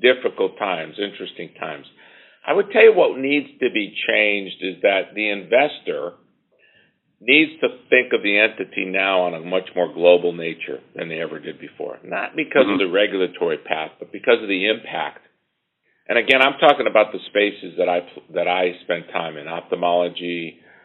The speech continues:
Speaker 1: uh, dermatology, aesthetics, cardiology, uh, those areas, where, where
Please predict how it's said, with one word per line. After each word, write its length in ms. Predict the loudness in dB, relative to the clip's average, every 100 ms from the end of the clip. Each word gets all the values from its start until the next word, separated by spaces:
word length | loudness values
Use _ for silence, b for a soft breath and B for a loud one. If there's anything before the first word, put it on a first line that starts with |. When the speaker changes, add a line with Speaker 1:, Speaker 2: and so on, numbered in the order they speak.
| b b
Speaker 1:
uh, 380 | -12 -8 -8 -10 -10 -4
dermatology, 800 | -2 -4 2 4 4 0 -10 -10
aesthetics, 540 | -2 0 2 -2 -4 -20 -20 -20 -20 -2
cardiology, 920 | 0 2 0 -2 -2 -4 -8 -8 -8 -10 b b b _
uh, 200 | -6 0
those 280 | 6 6 6
areas, 360 | 0 -4 -6 -10 -18 b b b b
where, 260 | 2 2 4
where 360 | 4 6 6